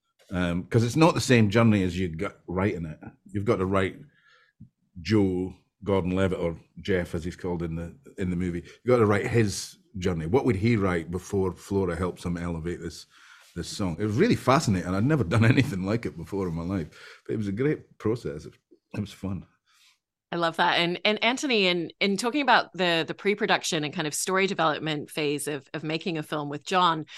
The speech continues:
Speaker 2: um, this, this film must be a little bit different in terms of that stage of development, because you have the script as a whole and, and there's a lot of conversations about story and character at that stage of filmmaking.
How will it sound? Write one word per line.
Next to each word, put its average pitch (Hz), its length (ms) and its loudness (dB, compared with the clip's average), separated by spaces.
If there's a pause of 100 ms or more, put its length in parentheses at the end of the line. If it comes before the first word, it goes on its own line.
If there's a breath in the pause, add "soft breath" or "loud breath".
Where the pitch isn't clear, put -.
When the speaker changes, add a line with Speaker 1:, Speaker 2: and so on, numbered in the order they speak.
(300 loud breath)
Speaker 2:
um, 165 520 4
this, - 520 0
this 202 260 2
film 240 200 4
must 220 220 4
be 185 500 2 (180)
a 185 60 4
little 208 200 4
bit 175 180 0
different 185 340 0
in 165 80 0
terms 160 300 -4
of 156 140 -4
that 165 200 6
stage 165 320 0
of 143 80 -2
development, 180 600 2
because 160 440 -2 (360 loud breath)
you 185 160 0
have 202 200 6
the 196 100 2
script - 340 0
as 165 100 -2
a 170 60 0
whole 165 340 2
and, 160 260 -2
and 160 140 0
there's 160 140 -4
a 165 40 -2
lot 170 140 4
of 175 60 0
conversations 170 600 -2
about 156 220 2
story 165 380 0
and 151 140 -4
character 185 340 -4
at 143 120 -2
that 147 180 0
stage 156 220 -4
of 139 100 -8
filmmaking. 160 680 -2